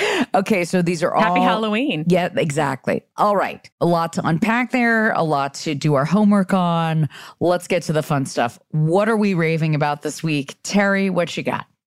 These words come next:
Speaker 2: Georgia Tech won their football game at home on homecoming.
Speaker 1: <laughs>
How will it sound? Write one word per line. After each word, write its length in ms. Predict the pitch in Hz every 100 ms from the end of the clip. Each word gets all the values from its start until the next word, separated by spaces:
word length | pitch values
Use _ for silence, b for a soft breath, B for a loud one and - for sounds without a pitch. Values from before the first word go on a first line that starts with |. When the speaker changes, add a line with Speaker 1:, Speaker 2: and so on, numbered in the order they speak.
| 208
Speaker 2:
Georgia 400 | - 294 320 403 -
Tech 440 | - 269 370 -
won 300 | 254 269 269
their 160 | 302 311
football 500 | - 349 - 339 311
game 260 | 254 240
at 100 | 254
home 380 | 226 240 320 277
on 120 | 277
homecoming. 1040 | 269 302 381 392 349 349 240 170 147 127
Speaker 1:
<laughs> 40 | 156